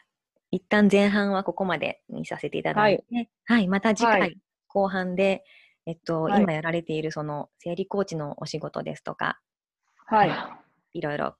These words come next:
Speaker 1: 詳しく聞きたいと思います。
Speaker 2: はい、わかりました。
Speaker 1: はい。じゃあ、どうもありがとうございました。
Speaker 2: ありがとうございました。
Speaker 1: はい。さあ、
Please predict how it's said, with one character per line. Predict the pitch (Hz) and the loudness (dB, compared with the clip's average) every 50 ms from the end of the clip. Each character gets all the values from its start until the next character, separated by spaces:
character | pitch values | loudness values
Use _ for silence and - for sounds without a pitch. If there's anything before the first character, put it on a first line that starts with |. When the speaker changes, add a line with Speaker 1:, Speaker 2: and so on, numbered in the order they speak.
| _ | _
Speaker 1:
詳 | - 160 151 | -6 -6 -6
し | 147 - | -6 -6
く | 135 | -10
聞 | - | -12
き | - - 160 | -10 -14 -8
た | - 156 147 | -6 -6 -6
い | 143 | -6
と | - 147 | -8 -10
思 | 147 147 147 | -8 -8 -8
い | 143 | -8
ま | 147 151 151 165 160 | -8 -8 -8 -10 -10
す。 | - _ _ _ _ _ _ _ _ _ _ _ _ | -14 _ _ _ _ _ _ _ _ _ _ _ _
Speaker 2:
は | - 226 208 220 214 | 0 4 6 6 6
い、 | 190 - - | 4 2 -2
わ | - 180 | -8 -6
か | 185 175 | -4 -2
り | 214 | -2
ま | 220 226 - | -2 -2 -2
し | - | -2
た。 | - 147 | -4 -4
Speaker 1:
は | - - - | -4 -4 -8
い。 | _ _ _ _ _ _ | _ _ _ _ _ _
じ | 233 | -4
ゃ | 220 | -4
あ、 | 196 - _ _ _ _ _ _ _ - | -4 -4 _ _ _ _ _ _ _ -6
ど | - | -6
う | 185 | -4
も | 175 | -4
あ | 170 | -4
り | 175 185 | -4 -4
が | 185 - | -6 -6
と | 175 | -6
う | 170 | -6
ご | 165 | -6
ざ | 170 | -6
い | 160 | -8
ま | 160 165 165 | -8 -10 -12
し | - | -10
た。 | _ 151 151 151 151 156 160 160 - _ _ _ _ _ _ | _ -12 -12 -10 -14 -18 -20 -20 -20 _ _ _ _ _ _
Speaker 2:
あ | - - | 2 4
り | 202 | 4
が | 214 | 6
と | 208 214 | 6 6
う | 190 | 6
ご | 180 | 6
ざ | 185 185 | 6 4
い | 185 185 | 4 4
ま | 190 190 185 | 2 0 -2
し | - | -2
た。 | - 170 | 0 0
Speaker 1:
は | 156 151 151 147 151 147 147 240 233 | 2 2 2 2 0 0 -2 -4 -6
い。 | 240 240 - _ _ _ _ _ _ _ _ _ _ _ _ _ _ - _ _ _ _ _ _ _ _ _ _ _ _ _ _ _ _ _ _ _ _ _ _ _ _ _ _ _ _ _ _ _ _ _ _ _ _ _ _ _ _ _ _ _ _ _ _ _ _ _ _ _ _ _ _ _ _ _ _ _ _ _ _ _ _ _ _ _ _ _ _ - | -8 -10 -14 _ _ _ _ _ _ _ _ _ _ _ _ _ _ -20 _ _ _ _ _ _ _ _ _ _ _ _ _ _ _ _ _ _ _ _ _ _ _ _ _ _ _ _ _ _ _ _ _ _ _ _ _ _ _ _ _ _ _ _ _ _ _ _ _ _ _ _ _ _ _ _ _ _ _ _ _ _ _ _ _ _ _ _ _ _ -2
さ | - - 240 240 - - | 4 6 6 6 6 2
あ、 | - | -6